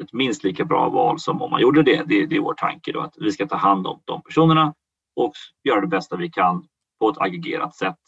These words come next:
över en väldigt lång tidsperiod. Och egentligen då så, så byggstenarna till det kommer från, från den här Capital Asset Pricing Model, alltså capen,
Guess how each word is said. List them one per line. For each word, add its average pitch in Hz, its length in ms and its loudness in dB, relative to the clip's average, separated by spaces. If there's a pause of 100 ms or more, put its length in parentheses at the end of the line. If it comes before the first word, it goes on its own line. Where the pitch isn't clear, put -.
(200)
över 95 160 4
en 87 100 -2
väldigt 87 220 -6
lång - 140 -12
tidsperiod. - 500 -8 (600)
Och 160 80 6
egentligen 147 320 4
då 110 160 6
så, 110 340 2
så 110 140 -2
byggstenarna 151 720 2
till 147 240 2
det 98 260 -2
kommer 117 300 -4
från, 95 260 -8
från - 120 -12
den - 80 -8
här - 80 -12 (100)
Capital - 440 -2
Asset - 300 -4 (140)
Pricing - 300 -8
Model, - 300 -8
alltså - 220 -14
capen, 110 600 0